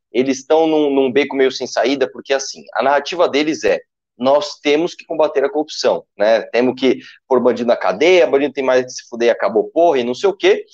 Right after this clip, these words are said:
Só que é o seguinte, cara, a gente sabe que o filho do cara, né? Aí, pra não tomar processo, a gente tem que, seria um bandido, né? E aí, como é que faz? Então, o cara, ele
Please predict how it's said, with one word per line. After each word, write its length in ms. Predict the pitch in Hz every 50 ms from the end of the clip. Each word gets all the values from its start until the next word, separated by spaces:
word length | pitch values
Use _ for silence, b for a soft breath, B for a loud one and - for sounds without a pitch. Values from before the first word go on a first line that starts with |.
| b b b b
Só 200 | b - 262 269
que 80 | 269 285
é 20 |
o 40 | 262
seguinte, 420 | 262 254 202 170 175 190 160 - -
cara, 180 | 127 107 104
a 40 | 107
gente 200 | 139 156 151 -
sabe 320 | - 151 139 151 156 165
que 80 | - 175
o 40 | 185
filho 320 | - - 208 240 247 262
do 120 | 180 156 -
cara, 460 | - - 135 143 165 190 180 - - _ _ _ _ -
né? 260 | 110 123 139 - - - _ _ _ -
Aí, 160 | 101 113 107 - _
pra 100 | - 113
não 120 | 110 117 107
tomar 200 | - 120 117 113
processo, 560 | - 110 107 104 - - 127 127 127 123 113
a 20 |
gente 220 | 113 117 - - -
tem 140 | 123 113 -
que, 240 | - 123 104 - _ _ -
seria 720 | - - 277 254 226 190 247 277 269 190 139 107 92 - - _ -
um 140 | 143 147 135
bandido, 580 | 147 135 135 123 110 127 123 110 90 90 - _ _ -
né? 240 | 113 117 131 147 - B B B B B B -
E 120 | - 349
aí, 160 | - 440 247 -
como 200 | - 285 262 262
é 40 | 269
que 140 | 262 240 196
faz? 420 | - - 147 113 104 98 98 113
Então, 220 | 123 123 196 196
o 80 | 202 196
cara, 440 | - - 180 208 233 202 131 95 - - _ _ _ _ _ _ _ _ _ _ _ _ _ _ _ _ _ -
ele 220 | 117 131 147 151